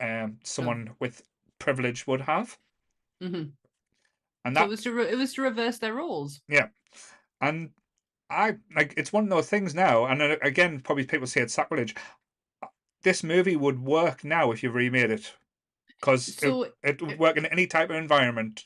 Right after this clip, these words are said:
Speaker 1: with type
Speaker 2: Yeah.
Speaker 1: of, uh, type, this
Speaker 2: And it
Speaker 1: idea.
Speaker 2: has done, um, it has done for many years before it. Um, it originally comes from, oh my God, you like them, um, the Three Stooges.
Speaker 1: Right.
Speaker 2: It's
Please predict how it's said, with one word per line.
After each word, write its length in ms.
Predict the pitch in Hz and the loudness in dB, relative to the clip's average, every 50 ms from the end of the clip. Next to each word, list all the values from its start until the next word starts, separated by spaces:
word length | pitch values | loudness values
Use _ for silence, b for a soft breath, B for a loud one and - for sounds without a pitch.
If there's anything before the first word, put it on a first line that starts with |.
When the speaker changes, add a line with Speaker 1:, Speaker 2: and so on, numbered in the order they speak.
| _ - | _ -10
Speaker 1:
with 260 | 123 117 - _ _ | -10 -10 -10 _ _
type 180 | - 127 127 202 | -2 -2 0 2
Speaker 2:
Yeah. 180 | 277 359 440 466 - - _ | 2 0 0 0 -2 -10 _
Speaker 1:
of, 80 | - 127 | -6 -2
uh, 300 | 123 120 117 117 113 117 - b b b b b b b | -2 -2 -2 -2 -4 -8 -10 b b b b b b b
type, 220 | - - 131 120 - | -8 -2 -2 -2 0
this 140 | 131 131 247 | 0 0 4
Speaker 2:
And 80 | 269 | 4
it 40 | 262 | 4
Speaker 1:
idea. 200 | - 247 262 285 | 6 6 4 4
Speaker 2:
has 80 | 311 - | 2 0
done, 340 | - 269 240 233 226 226 226 | -2 -4 -2 -2 -2 -2 -4
um, 480 | - 196 226 226 220 220 220 220 214 | -4 -4 -4 -4 -4 -4 -6 -6 -8
it 140 | - 185 226 226 | -8 -8 -8 -4
has 280 | 220 254 285 294 - | -2 -2 -2 -2 -4
done 300 | - 254 226 208 208 208 | -6 -6 -6 -4 -6 -6
for 120 | 208 214 214 | -6 -6 -6
many 220 | 214 208 208 202 | -6 -4 -4 -4
years 280 | 202 208 202 202 202 208 | -4 -4 -2 -2 -4 -6
before 520 | - 185 151 - 202 190 220 285 277 226 | -10 -18 -14 -10 -8 -4 -2 -2 0 0
it. 200 | 180 165 175 - - - | 0 -2 -2 -4 -8 -6
Um, 720 | 170 196 196 202 202 202 196 196 190 190 185 185 185 185 190 - _ _ - | -4 -2 -2 0 -2 -2 -2 -4 -8 -8 -8 -8 -8 -8 -10 -12 _ _ -8
it 200 | - 220 214 - _ _ _ - - | -8 -8 -8 -8 _ _ _ -10 -8
originally 540 | 185 202 196 220 247 233 - 285 294 285 | -6 -4 -2 -2 -2 -2 -2 -2 -2 -2
comes 500 | 254 - - 254 240 233 233 226 220 - - _ _ | -2 -4 -6 -4 -4 -4 -6 -8 -10 -14 -20 _ _
from, 460 | - 226 220 214 214 214 208 208 208 - - | -8 -8 -6 -6 -6 -6 -6 -4 -6 -6 -8
oh 140 | - 208 202 | -8 -10 -8
my 140 | 202 196 190 | -8 -10 -10
God, 260 | - 196 196 190 - | -8 -10 -10 -8 -8
you 120 | 190 190 | -8 -6
like 260 | 185 185 185 160 - | -6 -4 -6 -6 -6
them, 320 | - 185 185 185 185 185 - - | -6 -4 -4 -4 -4 -6 -6 -4
um, 440 | 190 208 208 208 202 196 196 196 | -2 0 0 0 0 -2 -2 -4
the 60 | 196 202 | -4 -6
Three 200 | - 226 240 247 | -4 -2 -2 -2
Stooges. 580 | 233 - 269 277 269 247 311 349 359 359 - _ | -2 -2 0 0 0 0 -2 -4 -4 -6 -12 _
Speaker 1:
Right. 280 | - 139 127 151 214 214 | -2 0 0 0 0 -4
Speaker 2:
It's 140 | - - | -8 -14